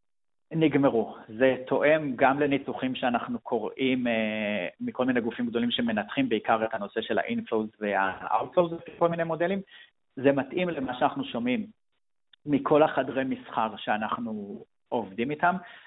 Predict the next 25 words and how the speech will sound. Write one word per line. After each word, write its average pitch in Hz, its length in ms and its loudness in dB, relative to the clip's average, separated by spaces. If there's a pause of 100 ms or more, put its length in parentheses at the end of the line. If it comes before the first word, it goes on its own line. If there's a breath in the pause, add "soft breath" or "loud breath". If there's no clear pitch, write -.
(680 loud breath)
וגם 143 500 2
אנחנו 135 220 2
בקשר 156 320 0
עם 123 120 2
עוד 147 220 4
מנהלי 117 300 0
קרנות 113 400 -2 (880)
מה-asset 120 540 2
class 113 180 0
הזה, 113 260 0 (340)
כי 107 100 -2
אנחנו 101 220 -4
חושבים 120 160 -10
שיש 113 220 -2
הרבה 110 260 4
added 107 200 0
value 110 220 2
בלהחליף 104 640 -4
דעות 110 500 -2
ורשמים. 107 960 -4 (440 loud breath)
בשלושה 135 480 0
ימים 170 280 2
האחרונים 139 440 -4
פתאום 139 300 0
יש 131 240 0